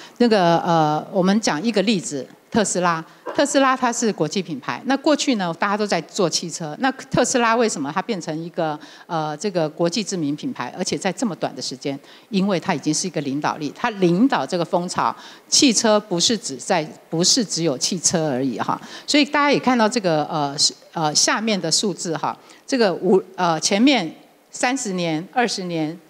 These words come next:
十五年、五年的变化，品牌变化非常的快哈。那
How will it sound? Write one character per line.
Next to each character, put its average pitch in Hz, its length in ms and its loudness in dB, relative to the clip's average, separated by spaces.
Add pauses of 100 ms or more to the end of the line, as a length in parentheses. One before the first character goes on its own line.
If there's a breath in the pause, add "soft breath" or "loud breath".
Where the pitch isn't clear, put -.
十 - 200 2
五 220 140 4
年、 147 340 2 (100)
五 170 200 2
年 156 240 0
的 180 80 -2
变 170 260 0
化， 156 300 -4 (240 loud breath)
品 156 180 -2
牌 151 240 -4 (120)
变 190 180 2
化 165 180 -2
非 214 240 2
常 143 240 0
的 143 120 -4
快 135 320 -4
哈。 - 200 -10 (540 loud breath)
那 214 260 2